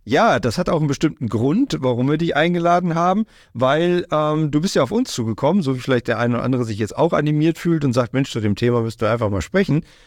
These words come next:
Und zwar, ähm, du bist ja nicht nur Psychologin, du bist nicht nur Beraterin, nicht nur Führungskräftecoach,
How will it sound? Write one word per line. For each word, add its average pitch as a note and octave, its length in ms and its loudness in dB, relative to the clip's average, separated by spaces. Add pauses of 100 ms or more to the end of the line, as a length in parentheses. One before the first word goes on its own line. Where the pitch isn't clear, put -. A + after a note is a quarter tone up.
(220)
Und C3+ 300 0
zwar, C#3+ 680 -2
ähm, C#3+ 440 -2
du C3+ 120 -2
bist E3+ 160 -2
ja C3+ 100 2
nicht D3 160 0
nur C3+ 160 2
Psychologin, D3 720 0
du A2+ 80 -4
bist A#2 180 -8
nicht G#2+ 140 -2
nur G2+ 100 -2
Beraterin, C3 680 2
nicht A2 160 -4
nur G#2 100 0
Führungskräftecoach, C#3 1120 0